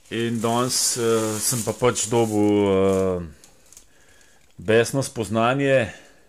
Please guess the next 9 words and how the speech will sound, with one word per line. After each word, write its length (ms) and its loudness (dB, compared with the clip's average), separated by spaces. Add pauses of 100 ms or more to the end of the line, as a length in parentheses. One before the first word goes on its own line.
(760)
kaj 220 2
se 160 -2
misli 680 0 (240)
naš 360 -4
Oče 320 2
v 80 0
nebesih 560 -2
o 320 2 (840)
splavih 580 4